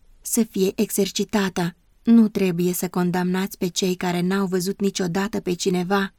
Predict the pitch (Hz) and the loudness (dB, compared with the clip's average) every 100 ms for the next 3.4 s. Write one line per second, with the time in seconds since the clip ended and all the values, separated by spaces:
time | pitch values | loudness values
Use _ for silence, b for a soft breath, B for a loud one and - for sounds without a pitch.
0 | - 240 233 233 208 208 190 196 185 196 | -4 2 2 2 2 2 2 2 2 2
1 | 196 185 170 - _ - - 226 233 220 | 2 2 0 -6 _ -4 -2 2 2 4
2 | 214 214 220 226 196 214 214 202 196 170 | 4 2 2 0 2 2 2 2 2 2
3 | 214 214 180 | 0 0 -4